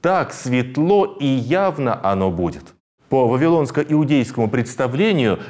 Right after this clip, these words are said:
небесный свод упирался своими двумя концами в землю, а потому молнию, о которой говорит Христос, должно быть видно с одного края неба до другого.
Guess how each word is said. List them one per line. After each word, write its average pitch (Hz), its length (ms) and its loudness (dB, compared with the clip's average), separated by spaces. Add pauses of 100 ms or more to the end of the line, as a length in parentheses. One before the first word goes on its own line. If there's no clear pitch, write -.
небесный 170 640 0
свод 214 400 -2
упирался 180 580 0
своими 160 440 2
двумя 160 300 0
концами 165 480 0
в 151 60 0
землю, 110 520 0 (280)
а 120 120 -2
потому 156 360 0
молнию, 156 500 2
о 120 60 0
которой 139 400 0
говорит 147 320 0
Христос, 143 580 0 (220)
должно 151 380 2
быть 190 180 -2
видно 196 540 0
с - 100 -12
одного 180 480 2
края 147 320 0
неба 117 300 0
до 175 100 0
другого. 127 560 0